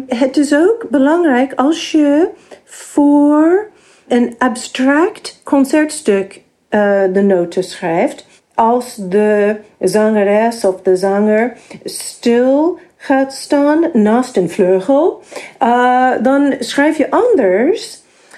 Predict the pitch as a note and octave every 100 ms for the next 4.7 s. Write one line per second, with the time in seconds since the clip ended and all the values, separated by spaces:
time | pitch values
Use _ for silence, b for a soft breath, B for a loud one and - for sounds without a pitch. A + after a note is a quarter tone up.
0 | b A#3 D4 D#4 - C4+ E4 E4 - D4+
1 | D4+ - D4 D4 D4 C#4 B3+ B3 B3+ C4
2 | C4 B3 A#3 A#3 C5 - C#4 F3 F3+ B
3 | B B A3+ G#3 G3+ G3 F#3+ - - G3+
4 | G3+ - A3+ G3 F#3 G3+